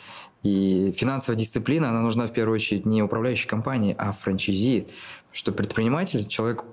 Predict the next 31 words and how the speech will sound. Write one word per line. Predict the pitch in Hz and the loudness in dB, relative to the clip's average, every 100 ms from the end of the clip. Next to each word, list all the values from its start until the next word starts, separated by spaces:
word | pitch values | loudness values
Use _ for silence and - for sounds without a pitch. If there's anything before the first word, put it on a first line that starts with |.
| - | -4
по, | 110 107 104 101 - - - - - - - | 0 2 2 0 -4 -18 -18 -18 -20 -6 -2
изначально | 78 104 107 185 151 | 0 0 0 -2 -2
по | 117 | -2
характеру, | 120 156 - 113 | -2 -4 -4 -4
как | 107 - | -4 -4
правило, | 135 117 | -4 -2
предприниматели | 101 101 120 113 104 | -4 -2 -2 0 2
не | 107 120 | 2 2
системные | - 110 147 113 101 | 0 0 0 2 2
люди. | 95 87 113 - - - - - - - | 2 -2 -4 -8 -20 -20 -18 -18 -14 -6
Создавая, | - 110 127 127 113 107 95 92 | 0 2 2 2 2 2 2 0
значит, | - 95 - 95 | 0 0 0 2
для | 104 | 2
них | 101 - - | 2 -2 -6
систему, | - 104 - 135 175 175 131 - - - - - | -2 -2 0 2 4 2 0 -6 -16 -14 -6 0
мы | 104 117 127 | 2 2 2
заставляем | 107 107 - 117 131 156 104 | 2 0 0 0 2 0 0
где-то | 98 104 101 95 - | 0 0 2 2 2
учить | 95 131 127 | 0 0 0
финансовую, | 110 113 - 104 101 98 98 95 | 0 0 0 2 2 4 2 0
там, | - 87 | 0 0
грамотность | 87 110 104 104 95 - | 2 2 0 0 -2 -4
пос-, | - 101 | -6 -4
повышать, | 95 95 - 92 - | 0 0 2 0 0
создавать | - 104 117 120 | -2 0 -2 -2
какую-то | - 107 104 | -6 -6 -2
финансовую | 104 104 101 101 | 0 0 0 -2
систему, | 107 104 - 98 101 95 95 | 0 -2 0 2 4 4 4
на-, | 95 | 2
сделать | - 98 110 110 | 2 2 2 0
накопления, | 104 107 107 104 101 98 | -2 0 2 4 4 2